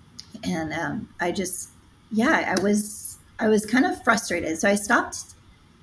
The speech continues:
I decided to stop teaching, and I was just gonna kind of have a few of my private students going and stuff like that and take a break, right? And this is right before covid.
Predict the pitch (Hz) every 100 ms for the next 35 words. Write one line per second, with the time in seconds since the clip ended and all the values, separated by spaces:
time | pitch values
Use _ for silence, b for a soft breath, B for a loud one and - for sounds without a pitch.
0 | - 214 220 220 254 320 - 240 - 214
1 | 220 - 220 208 190 196 202 196 196 196
2 | 214 220 202 190 - - 202 165 160 -
3 | - _ - - 185 170 - 170 - 175
4 | 175 170 165 165 160 165 156 151 156 147
5 | 139 - 156 170 - - 151 147 151 160
6 | 160 160 - 147 139 139 - - - b
7 | b b b b b - 208 240 240 262
8 | 226 277 - - - 175 196 247 - 208
9 | 254 277 240 214 214 285 233 208 202 180
10 | 147 - -